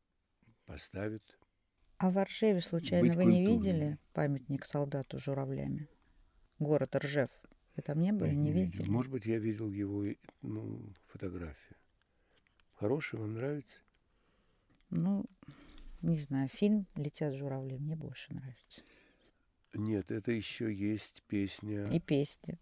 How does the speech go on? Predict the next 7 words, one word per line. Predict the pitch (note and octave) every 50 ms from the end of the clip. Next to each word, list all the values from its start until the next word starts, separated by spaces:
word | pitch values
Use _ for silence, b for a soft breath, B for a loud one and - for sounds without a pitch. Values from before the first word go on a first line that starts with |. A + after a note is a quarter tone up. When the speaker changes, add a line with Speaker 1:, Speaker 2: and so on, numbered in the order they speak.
| _ _ - _
Speaker 1:
Конечно. | - F#2+ G2 G2 G2 G2 F#2 - - G#2+ G2+ F#2+ G2 G2 - _ _ _ -
Speaker 2:
Вы | - D#3 D#3
Speaker 1:
Э, |
Speaker 2:
помните | - - E3+ E3+ E3 D#3+ D#3 D3+ - - - -
порой, | - C3+ C3+ C#3 C3+ C#3 C3+
что | - - - C#3+ C3+
солдат. | - C#3+ C#3 C#3 C3 B2 C3 C3+ -